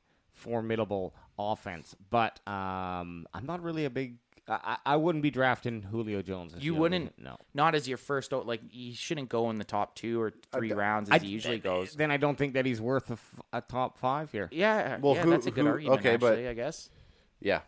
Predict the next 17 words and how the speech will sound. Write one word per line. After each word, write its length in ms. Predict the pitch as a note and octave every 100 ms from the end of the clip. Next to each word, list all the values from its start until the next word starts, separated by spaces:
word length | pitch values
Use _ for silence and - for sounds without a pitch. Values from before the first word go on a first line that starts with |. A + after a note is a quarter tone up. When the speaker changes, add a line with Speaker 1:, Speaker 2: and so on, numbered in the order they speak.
| _
Speaker 3:
true, 300 | - A2 G2
but 400 | G2+ G#2 G2 - _ _ _ _ _ _ _ _ -
if 180 | A#2 B2
in 140 | A2
a, 80 | G#2 - -
they're 300 | F#2+ G#2+ G2+
looking, 300 | G2+ - G#2+
they're 100 | F#2+
pro-, 160 | A2+
also 220 | G#2+ A#2 G2
looking 220 | F#2 G2
at 80 | E2+
this. 240 | F2 - _ _ _ F2+ F2+ _
If 180 | - G2
you're 260 | F#2+ G#2 F#2+
gonna 240 | F2+ G2
draft, 520 | F2 E2+ F#2 F2 -